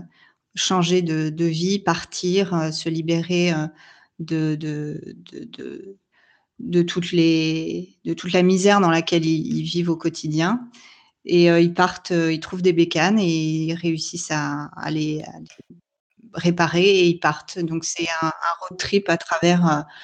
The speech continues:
les États-Unis, euh, en quête de cette fameuse, euh, liberté avec, euh, une issue, euh, bah, qui, qu'il faut lire. Moi, j'ai, j'ai lu l'épilogue, euh, j'étais en larmes. <laughs> J'arrivais même plus à voir les lignes tellement je,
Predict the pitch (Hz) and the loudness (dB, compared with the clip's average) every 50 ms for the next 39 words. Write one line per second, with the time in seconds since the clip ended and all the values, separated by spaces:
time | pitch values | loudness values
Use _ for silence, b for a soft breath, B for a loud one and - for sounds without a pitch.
0 | B B B B B - 175 170 175 175 175 180 180 175 175 170 165 175 180 202 | B B B B B 4 4 6 6 6 6 6 6 6 6 4 4 4 4 4
1 | 220 208 180 160 156 156 156 160 b b b b b b b b b - 156 165 | 4 4 4 2 2 0 0 -2 b b b b b b b b b -2 0 0
2 | 165 165 - 190 190 190 - - 170 160 165 165 - 165 160 160 - - 170 165 | 0 2 2 2 2 0 -2 -4 -2 0 0 2 2 0 -2 -2 0 0 2 2
3 | 175 180 180 180 180 180 175 165 160 160 160 156 160 165 160 165 165 160 - - | 2 2 2 2 0 0 0 0 0 0 0 0 0 0 0 0 0 -2 -4 -4
4 | - - 170 185 208 220 202 165 156 147 - - - _ - - 165 151 151 151 | 0 2 2 4 4 2 0 -2 -2 -4 -6 -8 -10 _ -8 -4 -2 -2 -2 -2
5 | 147 151 b b b b b b b b - - 175 170 170 170 165 165 - - | -2 -6 b b b b b b b b -6 0 2 4 4 4 4 2 0 -2
6 | - - 180 180 185 170 147 143 143 143 139 147 151 151 160 160 160 175 170 _ | 0 0 2 4 4 4 4 2 0 -2 -2 -4 -6 -6 -8 -8 -10 -12 -14 _
7 | _ _ _ _ _ - 151 151 151 - - - - - 147 160 165 - _ _ | _ _ _ _ _ -8 -8 -6 -8 -8 -12 -14 -12 -12 -12 -14 -14 -18 _ _
8 | - - - - - - 160 156 175 202 208 185 180 180 180 180 180 175 175 170 | -20 -18 -16 -8 -2 -2 0 2 4 4 4 4 4 4 4 4 4 4 4 4
9 | 165 165 165 170 175 175 170 175 185 185 180 175 175 175 190 175 180 185 190 185 | 4 2 0 0 0 0 2 2 2 4 2 2 2 0 0 2 2 2 2 0
10 | 175 165 156 156 156 156 160 165 170 - 180 170 170 170 170 170 170 170 196 220 | 0 -2 -2 -2 -4 -4 -4 -6 -4 -2 0 0 2 4 4 4 4 4 2 0
11 | 226 220 185 170 175 - 175 165 - - 180 170 175 185 170 180 180 185 190 196 | 0 0 -2 -4 -4 -4 -4 -2 0 0 0 0 2 2 2 4 4 4 4 2
12 | 190 190 - 220 208 180 170 170 190 190 185 185 185 185 185 185 196 202 202 196 | 0 0 0 0 2 2 2 2 2 0 2 2 0 0 2 2 2 2 2 0
13 | - 180 165 160 170 175 175 175 170 156 151 160 | 0 -2 -2 -2 0 -2 -2 -2 -2 -4 -6 -6